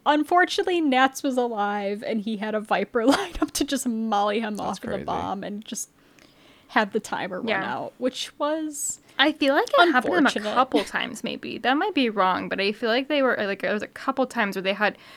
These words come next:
Speaker 3: maybe some of them were, like, forced, where, like, they were just really low health 'cause they were the only person left or something, but I feel like they try, they attempted to plant a few times with someone who was super low health, and they just got destroyed.
Speaker 2: Yeah,
Speaker 1: Mm-hmm.
Speaker 2: I mean, I definitely just think, like, look, like,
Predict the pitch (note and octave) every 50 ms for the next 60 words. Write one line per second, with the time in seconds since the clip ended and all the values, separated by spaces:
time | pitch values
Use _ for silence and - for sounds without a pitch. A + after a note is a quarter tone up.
0 | - - _ - C4+ E4 F4 - F4 F4+ E4+ D#4 C#4 A#3 G#3 F3+ F3+ - - -
1 | G3+ F#3 F3+ F3+ - - F#3 F#3 F#3 G3 F#3+ F#3 F3+ F3+ F#3 F#3+ F#3 F3+ - -
2 | G3 F#3+ F3+ F3+ F3 F3 F3 F3 F#3 F3+ F3+ - - - G3 F#3 F#3+ F#3 F3+ F3+
3 | F3 F3 G3 F#3 F#3 F#3+ F3+ F3+ F#3 G3+ - B3+ C4 D4 C#4+ D4+ C4 B3 A3 A3
4 | - C4+ C4+ - E4 D4 - - - - - A3+ A3 G3+ G3+ - - - C4+ C4
5 | B3 C4 A3 - G#3+ G#3+ - - G#3+ G3+ F#3 - - G3 F#3 - F#3+ F#3+ F#3 F#3
6 | G3 F3 E3+ E3+ - F3+ F3+ - G3+ F3 F3 G3 G3+ F3 F#3 - - F#3 - F3+
7 | F3+ F3 - - G3 F#3 - G3 G#3 G#3+ - F2+ - - B2+ G3 - - - -
8 | - - - _ _ _ - _ _ _ _ _ _ _ _ _ _ _ _ -
9 | G#3 G3 F#3+ - - - - - - - _ _ _ _ _ _ _ _ _ _
10 | _ _ _ _ _ _ _ _ - - - - _ _ _ _ _ _ _ _
11 | _ _ - B2 B2+ C3 B2+ B2 B2 F#2+ F2+ C3 C#3 D3 D3 C#3+ C#3 D3 D3+ -
12 | C#3+ G#2 G2+ F#2+ G#2+ F#2+ F2+ F#2+ F#2 F2+ F2 F2 _ _ _ - F#2 F2+ E2+ D#2
13 | - _ _ _ _ _ _ - - G2+ G2 F#2 F2+ -